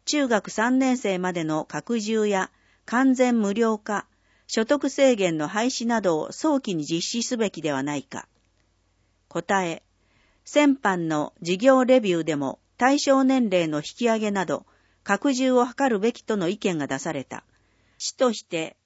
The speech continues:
乳幼児医療費への支援強化は、非常に有効で優先度の高いものと考えており、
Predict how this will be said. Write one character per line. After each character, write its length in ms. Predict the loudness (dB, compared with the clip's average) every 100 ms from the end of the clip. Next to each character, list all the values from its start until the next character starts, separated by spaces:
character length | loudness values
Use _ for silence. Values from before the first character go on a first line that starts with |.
| _
乳 300 | 0 2 4
幼 180 | 4 2
児 300 | 2 -2 -2
医 40 | 0
療 200 | 0 0
費 180 | -2
へ 100 | -4
の 160 | -4 -6
支 220 | -8 -4
援 200 | -2 -2
強 220 | -2 -2 -2
化 180 | -4
は、 180 | -6 -6 -10 _ _ _
非 140 | -8 -2
常 260 | 2 4
に 180 | 4 4
有 200 | 2 0
効 300 | 0 0 0
で 260 | 0 -4 -8 _
優 220 | -6 -4 -2
先 280 | 0 0
度 100 | 0
の 120 | -2 -4
高 280 | -6 -2
い 80 | -2
も 100 | -2
の 80 | -4
と 140 | -6
考 300 | -8 -8 -6 -6
え 100 | -6
て 140 | -8
お 100 | -8
り、 180 | -10